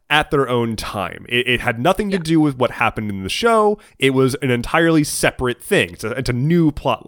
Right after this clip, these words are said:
Speaker 1: line. At the very end, as Robin just said, they say, "Everything that happened, happened. Everyone died at a different time. Now we're all here and we're gonna move on together, the end." Like, they fully just lay it out for you. And then directly
Speaker 2: Fully.
Speaker 1: after that,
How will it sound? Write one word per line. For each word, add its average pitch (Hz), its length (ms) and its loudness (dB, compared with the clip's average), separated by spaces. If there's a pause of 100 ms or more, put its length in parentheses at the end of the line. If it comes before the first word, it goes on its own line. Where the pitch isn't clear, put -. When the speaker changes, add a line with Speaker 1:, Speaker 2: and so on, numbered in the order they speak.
Speaker 1:
line. - 220 -20 (180)
At 123 140 0
the 131 100 -2
very 190 380 2
end, 175 460 2 (340)
as 123 160 2
Robin 165 280 2
just 143 220 -4
said, 170 380 2 (320)
they 175 160 6
say, 175 460 4
"Everything 302 340 0
that 285 120 2
happened, 220 340 0
happened. 143 600 -2 (160)
Everyone 226 420 0
died 160 300 4
at 160 60 0
a 147 80 -2
different 151 300 -2
time. 123 540 0
Now 147 240 2
we're 208 160 2
all 214 160 2
here 170 240 2
and 160 100 -2
we're 147 60 2
gonna 143 160 0
move 131 180 0
on 135 140 0
together, 110 380 0
the 107 240 2
end." 80 160 -10
Like, 107 100 -4
they 120 120 -2 (160)
fully 320 380 2
just 190 200 -2
lay 147 260 4
it 143 80 4
out 127 220 2
for 110 160 2
you. 98 120 -2
And 117 140 -2
then 123 100 0
directly 120 380 0
Speaker 2:
Fully. 190 180 2
Speaker 1:
after 151 360 0
that, 95 360 -4